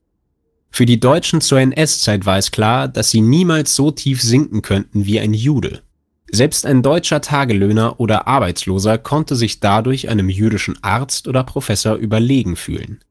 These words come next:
Für viele ist dieses positive Gefühl ein Grund, aktiv zur Bildung der Wir-Gruppe beizutragen oder aber zumindest gut zu heißen, dass sich diese Gruppe bildet.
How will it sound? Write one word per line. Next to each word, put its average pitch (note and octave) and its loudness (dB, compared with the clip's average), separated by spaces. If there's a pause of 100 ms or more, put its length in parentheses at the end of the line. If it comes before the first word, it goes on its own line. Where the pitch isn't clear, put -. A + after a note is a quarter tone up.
(420)
Für A#2+ 0
viele G3 0
ist - -6
dieses C3 0
positive C#3 -2
Gefühl A#2+ 0
ein G#2+ -4
Grund, - -4
aktiv B2+ -4
zur G#2 -2
Bildung G2+ 0
der F#2+ -2
Wir-Gruppe G2 -2
beizutragen F2+ -4 (260)
oder E3 2
aber C3 0
zumindest A2+ 0
gut F#3+ -2
zu F#2+ 0
heißen, A2 -2
dass A2 -4
sich - -6
diese G#2+ -2
Gruppe F#2 -4
bildet. C3 -2